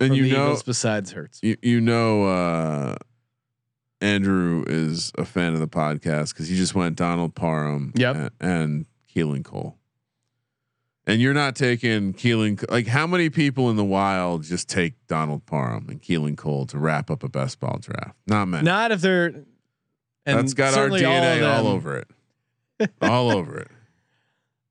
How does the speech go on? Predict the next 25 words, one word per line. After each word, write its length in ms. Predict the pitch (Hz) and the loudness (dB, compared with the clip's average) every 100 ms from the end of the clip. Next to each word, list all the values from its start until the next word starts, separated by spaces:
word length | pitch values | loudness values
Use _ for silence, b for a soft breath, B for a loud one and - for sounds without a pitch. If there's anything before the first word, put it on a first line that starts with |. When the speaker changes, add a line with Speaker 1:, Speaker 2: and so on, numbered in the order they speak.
| _ _ - | _ _ 0
Speaker 2:
Good, 360 | 180 175 202 | 0 0 -2
good 200 | 170 202 185 | 2 2 2
to 60 | |
know 280 | 185 175 165 | 2 4 4
our 120 | 156 | 2
D 180 | 151 156 | 2 2
N 100 | 160 | 4
A 140 | 151 | 4
is 120 | 151 - | 2 2
somewhere, 340 | 147 131 120 | 0 2 2
Ryan. 400 | 120 120 123 120 - | 2 2 0 -4 -4
Speaker 1:
Oh 140 | 87 | 0
yeah. 260 | 85 76 - - _ _ - | 0 -2 -6 -16 _ _ -2
I, 260 | 90 85 - | -2 -2 -2
I'm, 260 | 92 101 - - | 0 0 -2 -4
<laughs> 140 | 113 - | -4 -2
I 160 | 131 | 0
spread 340 | 127 - 135 120 | 0 0 0 2
our 140 | 117 | 0
D 180 | 101 107 | 2 0
N 140 | 101 | 2
A 160 | 95 90 | 2 0
on 120 | 87 | 0
the 80 | 82 | -2
regular. 460 | 78 80 76 71 | 0 -2 -2 -4